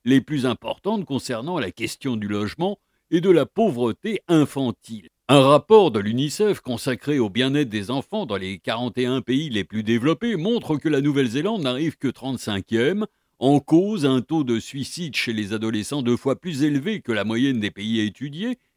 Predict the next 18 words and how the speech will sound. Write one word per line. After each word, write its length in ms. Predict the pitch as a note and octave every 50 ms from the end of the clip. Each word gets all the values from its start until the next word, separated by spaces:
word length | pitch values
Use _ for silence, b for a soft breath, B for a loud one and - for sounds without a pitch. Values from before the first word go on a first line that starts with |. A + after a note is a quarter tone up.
| _ _
et 120 | C3+ D3
du 120 | E3 F3+
fort 320 | - - B3 A#3 - - -
taux 180 | - B3+ A#3+
de 100 | E3 C3+
prévalence 600 | - - - E3+ C#3+ C3 B2+ C#3 F#3+ A3 F#3+ A#2
de 140 | A#2 D#3 F#3+
l'obésité. 1120 | G#3 G3 F3 E3 D3 D3+ D#3 C#3+ C3 F3+ G#3+ F#3 C#3+ D#3 F3+ F3+ D3+ - _ C#3 C3+ C3+ - - _ _ _ _
Donc 360 | A#2 B2 D3+ E3+ F#3 F#3+ - -
ne 220 | C3 C3+ C3 C#3 C3+
rêvons 460 | B2 A#2 C3 B2 G#2+ C3+ C#3 C3+ B2+ - _
pas, 240 | A3+ A#3+ B3 A#3+ - - _ _ -
tout 220 | A3+ C4 C4+ B3
n'est 200 | G3+ D3 B2 -
pas 220 | - _ D3 C3+
rose 640 | G#2+ G#2+ A2 C#3+ E3 E3 F#3 G#3+ A#3 A#3+ A3 F#3 G3 - - -
en 160 | D3 C#3+ C#3+
Nouvelle-Zélande. 1040 | C#3+ C#3+ B2+ C3 F3+ F#3+ F#3+ D3+ A#2+ C3+ F3 E3 D3 C#3 B2+ A2+ G#2+ G#2+ G#2 -